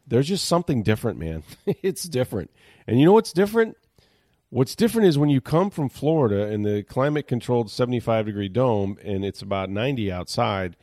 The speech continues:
and Chicago this week, oh my. I've got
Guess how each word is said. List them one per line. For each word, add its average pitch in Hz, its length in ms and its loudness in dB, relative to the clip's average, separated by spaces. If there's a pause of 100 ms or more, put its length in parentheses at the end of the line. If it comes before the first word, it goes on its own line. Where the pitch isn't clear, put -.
(460)
and 107 280 0 (100)
Chicago 170 680 0
this 208 220 0
week, 214 320 -4 (400)
oh 175 280 8
my. 113 460 0 (500)
I've 156 220 0
got 185 220 0